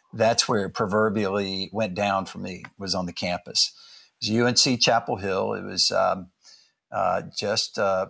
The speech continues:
right during the Michael Jordan era, and everyone was flipping out over him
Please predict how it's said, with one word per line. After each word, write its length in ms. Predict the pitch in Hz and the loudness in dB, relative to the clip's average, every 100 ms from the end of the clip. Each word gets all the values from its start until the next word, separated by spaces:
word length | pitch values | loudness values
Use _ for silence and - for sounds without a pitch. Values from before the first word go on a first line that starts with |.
| _ _ | _ _
right 320 | - 104 107 92 | -2 0 0 -4
during 640 | 107 107 104 101 101 92 | -4 -4 -4 -6 -8 -10
the 600 | 98 95 92 92 90 90 - | -10 -10 -10 -12 -12 -16 -4
Michael 300 | 95 98 98 | -2 -2 -4
Jordan 340 | 95 101 95 | -4 -2 -4
era, 460 | 95 95 92 101 113 _ _ _ _ _ _ | 0 2 4 2 0 _ _ _ _ _ _
and 440 | 98 92 90 90 | -6 -4 -2 -2
everyone 360 | 92 95 92 92 | -4 -4 -4 -6
was 120 | 92 | -4
flipping 340 | - 104 - 101 | -2 -2 -2 0
out 220 | 98 95 | 2 2
over 220 | 95 90 | 2 -2
him 520 | 85 110 95 98 110 | -4 0 2 0 -4